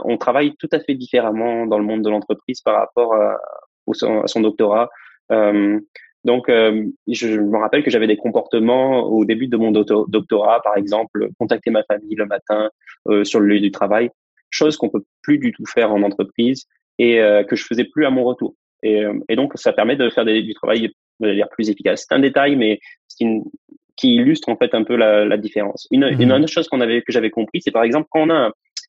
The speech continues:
Speaker 1: une réunion, cinq personnes, euh, euh, dans une entreprise, cette réunion-là, euh, si elle dure une heure, c'est le prix horaire du salaire de chacun fois cinq, euh, donc, euh, cinq personnes.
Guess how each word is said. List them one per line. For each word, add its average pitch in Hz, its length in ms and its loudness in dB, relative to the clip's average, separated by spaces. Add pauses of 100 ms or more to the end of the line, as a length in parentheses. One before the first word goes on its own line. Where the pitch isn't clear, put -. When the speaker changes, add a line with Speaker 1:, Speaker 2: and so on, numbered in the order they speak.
Speaker 1:
une 123 120 2
réunion, 117 520 2
cinq 123 260 -2
personnes, 117 540 0
euh, 104 240 0 (440)
euh, 104 300 0
dans 107 420 -2
une 120 140 0
entreprise, 143 580 0 (300)
cette - 240 -2
réunion-là, 135 840 2 (160)
euh, 113 180 2
si - 160 -4
elle 117 120 2
dure 113 200 0
une 107 160 2
heure, 175 240 -2 (360)
c'est 123 140 0
le 113 180 2
prix 156 300 0
horaire 127 440 2 (120)
du 110 260 -6
salaire 110 400 0
de 120 80 -2
chacun 131 400 -4 (120)
fois - 100 -2
cinq, - 320 -6 (540)
euh, 104 320 -2
donc, 98 200 -4
euh, 104 60 0
cinq 101 180 -6
personnes. - 400 -4